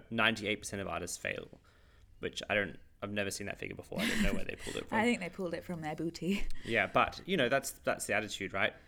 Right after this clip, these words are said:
Speaker 1: And I can see that maybe that was true, um, and maybe it's still true in some ways. Um, but it's really, we're, we're very clearly, in my eyes, going through a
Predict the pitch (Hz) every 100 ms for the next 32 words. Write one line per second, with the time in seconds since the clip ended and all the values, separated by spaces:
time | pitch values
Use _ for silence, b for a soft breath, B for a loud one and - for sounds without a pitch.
0 | b b b b _ - - 110 110 110
1 | 139 143 107 - - - 127 123 117 110
2 | 92 - - 120 101 - - - 107 101
3 | - 113 123 131 113 - 127 131 - 98
4 | - 104 101 101 113 - b b b b
5 | b - 110 104 98 - - _ - -
6 | - 123 104 - - - - - - -
7 | - - - 123 - - - - - -
8 | 135 147 131 113 107 - b b b b
9 | b b b - - - - - - -
10 | - - - - 151 - - - - 156
11 | 151 160 190 - 135 123 110 104 101 98
12 | 95 98 107 95 95 - 104 98 92 98
13 | - - - 101 - -